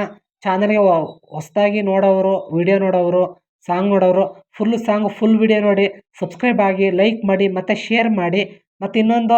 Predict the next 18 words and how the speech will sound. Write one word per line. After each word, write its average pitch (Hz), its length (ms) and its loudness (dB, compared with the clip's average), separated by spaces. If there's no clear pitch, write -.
ಐಪ-, 220 360 2
ಆ, 147 80 -8
ಆಪ್ಷನ್ಸ್ 214 400 -2
ಬಂದಿದೆ, 185 320 0
ಅದನ್ನು 208 400 -2
ಒತ್ತೋದನ್ನು 220 600 0
ಮರಿಬೇಡಿ 190 480 0
ಅಂತ 185 160 -2
ಎಲ್ರಿಗೂ 202 340 0
ಕೈ 190 140 -2
ಮುಗಿದು 202 300 -4
ಕೇಳ್ಕೊತಾ 190 380 -2
ಇದ್ದೀನಿ 175 280 -2
ಫ್ರೆಂಡ್ಸ್ 170 280 -8
ಅಂತ 165 160 -6
ಎಲ್ರಿಗೂ 170 340 -6
ಹೇಳ್ತಾ 165 320 -6
ಇದ್ದೀನಿ. 156 340 -6